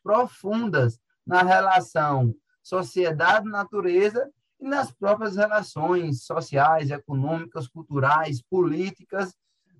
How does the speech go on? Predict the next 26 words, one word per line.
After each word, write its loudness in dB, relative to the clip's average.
Porque, 0
vê 4
só, 4
antes -2
da 0
Revolução -2
Industrial, 0
que, -2
diga-se 0
de -18
passagem, 4
né, 2
vale -2
salientar, 0
ela 2
ocorreu 2
a 4
partir -4
da -4
segunda -4
metade -2
do -12
século -6
dezoito, 0
es-, -6
é, 2